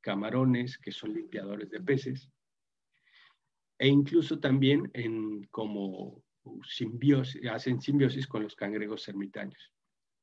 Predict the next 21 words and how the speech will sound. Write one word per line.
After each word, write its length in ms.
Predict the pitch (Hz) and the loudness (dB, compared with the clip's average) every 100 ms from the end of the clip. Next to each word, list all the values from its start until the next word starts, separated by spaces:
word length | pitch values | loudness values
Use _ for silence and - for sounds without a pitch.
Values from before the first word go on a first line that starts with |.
| _ | _
Simbiosis 540 | - 107 107 110 120 110 | -10 -8 -6 -6 -6 -6
de 240 | 104 101 | -8 -8
manera 320 | 101 101 104 | -4 -4 -4
mutualista 760 | 107 120 143 143 147 131 175 - _ _ | -8 -4 0 2 0 -4 -14 -14 _ _
o 140 | - 110 | -6 -4
incluso 720 | 107 101 123 - 117 107 101 | -4 -2 -2 -2 -8 -8 -10
comensal. 500 | - 98 92 - 101 _ _ _ _ | -8 -8 -8 -14 -18 _ _ _ _
Además 600 | 110 117 120 127 139 151 | -6 0 4 6 6 0
de 120 | 131 110 | -4 -6
la 120 | 101 | -6
simbiosis 400 | - 107 107 127 | -8 -8 -8 -10
que 120 | 101 | -10
tienen 240 | 101 110 107 | -10 -10 -10
con 180 | 107 | -8
las 220 | 104 101 107 | -8 -6 -8
hojantelas 680 | 101 101 98 104 98 - - _ _ _ _ | -8 -8 -6 -8 -8 -12 -20 _ _ _ _
que 280 | 107 98 98 - | -6 -6 -6 -10
platicamos 500 | 107 - 104 101 - | -12 -10 -8 -8 -10
hace 200 | 101 98 | -12 -10
un 80 | 95 | -10
momento. 400 | 92 92 - | -12 -14 -20